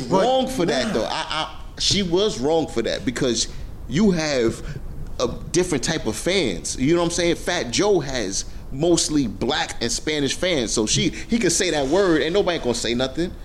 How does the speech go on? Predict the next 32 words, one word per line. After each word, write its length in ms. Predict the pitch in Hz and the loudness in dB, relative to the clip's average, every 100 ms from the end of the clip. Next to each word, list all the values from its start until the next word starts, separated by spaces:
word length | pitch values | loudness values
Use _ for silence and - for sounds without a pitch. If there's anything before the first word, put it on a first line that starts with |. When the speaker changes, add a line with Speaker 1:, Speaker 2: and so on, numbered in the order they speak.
| - - - | -10 -10 0
Speaker 1:
We 200 | 160 247 | 4 4
know 300 | 160 170 165 | 6 6 4
Fat 380 | - 147 131 117 | 4 2 2 2
Joe 200 | 143 143 | 0 0
for 200 | 143 120 | 0 0
his 120 | 110 | 2
music, 460 | 104 131 117 87 - | 0 0 -2 -4 -6
and 140 | 85 - | -6 0
all 320 | 117 123 117 | 2 4 2
in 80 | 107 | -2
his 200 | 107 95 | -4 -4
music 460 | 95 120 98 92 | -2 0 -2 -4
it 40 | 98 | -4
was 200 | 92 87 | -4 -4
there. 260 | 95 87 - - - - | -2 -2 -4 -4 -4 -2
You 100 | 104 | -2
know 120 | 113 | -2
what 60 | 113 | 2
I'm 40 | |
saying? 520 | 127 117 123 131 131 - | 2 4 2 2 0 -2
Everything 440 | 135 139 - 120 127 | 0 0 0 2 2
else 260 | 123 113 | 0 0
is, 340 | 107 101 - - - - - - - - | -4 -4 -4 -4 -4 -6 -6 -6 -6 0
you 80 | 127 | 4
know 60 | |
what 60 | 147 | 4
I'm 40 | |
saying? 480 | 143 151 151 175 220 - - - | 2 2 4 4 2 -2 -8 -4
So 160 | - 160 | 4 6
you 180 | 185 | 4
can't, 400 | - 202 175 131 127 | 2 2 4 2 0
like, 260 | 131 117 | 0 0